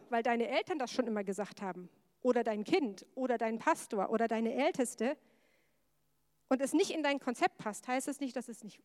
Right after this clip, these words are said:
dass es falsch ist. Nur weil du die Botschaft schon kennst und den Boten erst recht kennst und das aber nicht zu dem passt, was du denkst, kannst du nicht sagen, „Passt mir nicht.“ Es ist deswegen nicht falsch.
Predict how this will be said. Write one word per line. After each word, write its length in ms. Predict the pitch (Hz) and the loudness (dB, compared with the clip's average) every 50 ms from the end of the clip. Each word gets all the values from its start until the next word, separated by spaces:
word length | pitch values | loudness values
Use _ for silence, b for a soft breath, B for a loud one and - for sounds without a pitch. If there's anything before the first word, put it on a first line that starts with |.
| _ _ _ | _ _ _
dass 160 | - 214 190 | -8 -6 -6
es 100 | - 208 | -6 -8
falsch 280 | - - 392 453 - - | -4 -2 -2 -2 -2 -6
ist. 280 | - 190 - - - - _ _ _ _ _ _ _ _ _ _ _ _ _ _ _ _ _ _ _ _ _ _ _ _ _ _ _ - | -12 -14 -16 -16 -18 -20 _ _ _ _ _ _ _ _ _ _ _ _ _ _ _ _ _ _ _ _ _ _ _ _ _ _ _ 4
Nur 180 | 285 359 392 | 6 6 8
weil 140 | 330 311 294 | 6 6 4
du 100 | 262 247 | 2 0
die 120 | 220 240 | -2 2
Botschaft 540 | 185 269 359 480 - - - 233 226 - - | 6 8 8 8 6 4 0 -2 -2 -4 -4
schon 220 | - - 240 226 - | -2 -2 0 0 -2
kennst 380 | - 233 269 349 381 - - | -4 -4 -4 -4 -6 -4 -2
und 160 | - 262 240 | 0 0 0
den 120 | 277 254 233 | 0 2 4
Boten 280 | 240 294 370 - 311 | 4 4 4 2 0
erst 240 | - - 233 220 - | -4 -4 -4 -2 0
recht 260 | 269 370 415 - - | 0 2 0 0 -2
kennst 500 | - 240 208 220 294 349 - - - - _ _ _ _ _ _ _ _ _ _ _ _ _ _ _ | -4 -4 -2 -2 -4 -6 -10 -14 -16 -20 _ _ _ _ _ _ _ _ _ _ _ _ _ _ _
und 120 | 294 269 | 0 0
das 100 | 285 277 | 0 -2
aber 200 | - 277 254 269 | 0 2 2 2
nicht 180 | 285 294 254 - | 2 2 0 -4
zu 100 | - 240 | -6 -4
dem 200 | 285 285 294 285 | 0 0 0 0
passt, 260 | - 285 262 - - | 0 -4 -4 -2 -4
was 160 | 247 233 - | -6 -6 -6
du 80 | - 220 | -8 -4
denkst, 600 | 196 262 320 311 254 294 349 - - - - - - _ _ _ _ | 0 2 2 2 2 0 -2 -6 -10 -16 -20 -20 -20 _ _ _ _
kannst 160 | - 302 294 - | 0 0 4 4
du 40 | |
nicht 120 | 302 302 - | 4 4 4
sagen, 260 | - 302 302 285 254 - _ _ _ _ _ _ _ _ _ _ _ _ _ _ _ _ _ _ _ | 4 2 2 0 -2 -8 _ _ _ _ _ _ _ _ _ _ _ _ _ _ _ _ _ _ _
„Passt 240 | - - - - - | -6 -4 -4 -4 -6
mir 100 | 294 233 | -8 -8
nicht.“ 260 | 196 185 196 - - - _ _ _ _ _ _ _ _ _ _ _ _ _ _ _ _ _ | -6 -10 -12 -16 -18 -20 _ _ _ _ _ _ _ _ _ _ _ _ _ _ _ _ _
Es 140 | - 247 - | -10 -10 -8
ist 180 | - 262 - - | -10 -10 -8 -8
deswegen 340 | 269 - - 269 254 247 240 | -8 -6 -6 -6 -4 -4 -4
nicht 180 | 220 - - | -6 -6 -4
falsch. 460 | - 311 294 202 185 - - - - | -2 -2 0 -2 -2 -6 -12 -16 -18